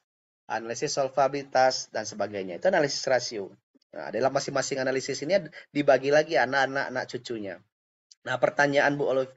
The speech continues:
Olivia khusus pada analisis tren. Tren itu kan, apa namanya, kecenderungan, ya, kecenderungan naik turunnya,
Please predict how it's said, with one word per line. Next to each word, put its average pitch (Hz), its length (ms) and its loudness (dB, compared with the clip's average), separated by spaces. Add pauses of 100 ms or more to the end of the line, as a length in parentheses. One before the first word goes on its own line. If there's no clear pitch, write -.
Olivia 127 480 0 (320)
khusus 180 400 -4
pada 120 240 2
analisis 117 480 -4
tren. 98 320 -4 (400)
Tren 170 240 4
itu 202 160 0
kan, 214 240 2 (960)
apa 147 320 0
namanya, 139 560 0 (480)
kecenderungan, 151 640 2
ya, 120 320 -2
kecenderungan 135 640 -2
naik 127 360 0
turunnya, 127 600 -2